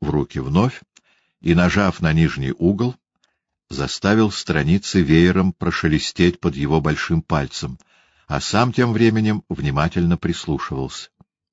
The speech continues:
«Даже бумага шелестит, как положено».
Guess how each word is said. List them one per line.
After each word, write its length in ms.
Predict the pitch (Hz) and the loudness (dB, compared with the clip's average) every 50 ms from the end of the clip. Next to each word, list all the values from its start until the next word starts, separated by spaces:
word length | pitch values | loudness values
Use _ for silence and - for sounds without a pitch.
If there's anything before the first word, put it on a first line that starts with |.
| _ _ _ _ _ _ _ _ _ _ _ _ _ _ _ _ _ _ _ _ _ _ _ _ _ _ _ - | _ _ _ _ _ _ _ _ _ _ _ _ _ _ _ _ _ _ _ _ _ _ _ _ _ _ _ -12
«Даже 340 | 69 65 67 73 71 - 76 | -10 -6 -4 -4 -4 -4 -4
бумага 540 | 67 65 78 71 64 65 78 85 85 85 95 | -2 -2 -2 -2 0 2 2 2 2 0 -2
шелестит, 600 | - - 117 113 110 107 - - - 110 107 - | -2 0 2 2 2 0 -2 -4 -2 -2 -2 -2
как 260 | - 107 104 101 _ | -2 -4 -4 -4 _
положено». 600 | - - 101 98 95 95 95 - 98 95 95 95 | -2 0 0 2 2 0 0 0 -2 -2 -2 -4